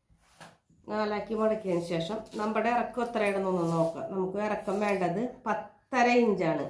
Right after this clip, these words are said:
പത്തര ഇഞ്ചും തയ്യ-, പത്തര ഇഞ്ച് വേണം. അപ്പൊ പത്തര ഇഞ്ചിന് പത്തേ മുക്കാൽ ഇഞ്ച് ഞാൻ എടുക്കുന്നുണ്ട്. കാരണം ഞാനൊരു ഒന്നേകാലിൻ്റെ പീസ് മുറിച്ചെടുത്തിട്ട്,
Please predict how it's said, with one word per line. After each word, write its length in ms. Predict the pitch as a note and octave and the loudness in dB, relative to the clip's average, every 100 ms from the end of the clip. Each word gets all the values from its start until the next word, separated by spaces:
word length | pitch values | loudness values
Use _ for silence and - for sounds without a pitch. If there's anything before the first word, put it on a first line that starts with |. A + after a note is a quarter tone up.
| - | -8
പത്തര 340 | F#3+ - G3+ G#3 A3+ | -12 -6 0 2 2
ഇഞ്ചും 300 | G3+ A3 E4 - - _ _ _ _ _ _ _ _ _ _ _ _ _ _ _ _ | 2 2 2 -4 -16 _ _ _ _ _ _ _ _ _ _ _ _ _ _ _ _
തയ്യ-, 540 | G#3+ G#3 A3 G#3+ G#3 F#3+ | 0 2 2 2 4 2
പത്തര 320 | G#3 - B3 A#3+ B3 | 0 0 4 6 6
ഇഞ്ച് 220 | G#3+ A3+ - G#3+ | 2 -2 -6 -6
വേണം. 220 | G3 D3 - - _ _ _ _ _ _ _ _ - | -4 -4 -6 -16 _ _ _ _ _ _ _ _ -20
അപ്പൊ 160 | - G#3+ A#3 | -10 -6 -2
പത്തര 400 | A#3+ - A#3+ A#3+ C4+ | -2 0 2 4 4
ഇഞ്ചിന് 280 | B3 A3+ B3 C4 | 2 2 2 2
പത്തേ 300 | - A3 G#3+ A3 | 0 2 2 2
മുക്കാൽ 540 | A3 - A3 A3 A#3 B3 | 0 -4 2 6 8 6
ഇഞ്ച് 180 | G#3+ A3+ | 4 2
ഞാൻ 120 | A3+ G#3 G#3+ | 0 0 -2
എടുക്കുന്നുണ്ട്. 420 | G#3 F#3 F3+ F3+ F#3+ | -4 -4 -2 0 0
കാരണം 400 | F#3 F3 F#3+ A3 - - _ _ _ _ _ _ _ - | 0 0 0 -2 -6 -18 _ _ _ _ _ _ _ -2
ഞാനൊരു 340 | A3+ A#3+ C4 C4 | 2 4 4 2
ഒന്നേകാലിൻ്റെ 560 | C4 B3 A#3 A#3 A3+ A3+ | 2 2 4 2 2 0
പീസ് 300 | C4 A#3+ F#3+ A3+ | 0 0 0 2
മുറിച്ചെടുത്തിട്ട്, 680 | B3 A3 A3+ A3+ G#3+ F#3+ | 2 2 -2 -2 -2 0